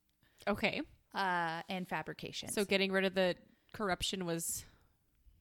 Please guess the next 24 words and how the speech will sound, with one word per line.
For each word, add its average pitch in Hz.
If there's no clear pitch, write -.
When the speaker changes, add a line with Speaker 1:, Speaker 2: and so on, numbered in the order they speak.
Speaker 2:
No, 254
he 233
got 226
rid 254
of 269
the 269
corruption, 214
but 175
what 190
he 196
did 220
to 190
build 175
a 190
new 180
reputation 175
for, 175
like, 165
an 185
invincible 170
F -
B 160
I, 156
Speaker 1:
Oh, 196